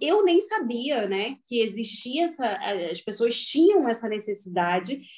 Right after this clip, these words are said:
de fazer psicoterapia com, com alguém, ok, qualificado e tudo mais, mas que falasse português, né? Quando eu, eu montei meu consultório, eu pensei em tudo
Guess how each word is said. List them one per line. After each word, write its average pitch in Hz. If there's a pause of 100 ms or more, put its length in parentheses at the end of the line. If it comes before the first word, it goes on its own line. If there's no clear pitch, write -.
(120)
de 220
fazer 214
psicoterapia 202
com, 247
com 330
alguém, 269
ok, 269
qualificado 214
e 196
tudo 202
mais, 254
mas 277
que 285 (240)
falasse 214
português, 226 (220)
né? 190
Quando 247
eu, 269
eu 208
montei 214
meu 247
consultório, 214 (260)
eu 202
pensei 226
em 285
tudo 220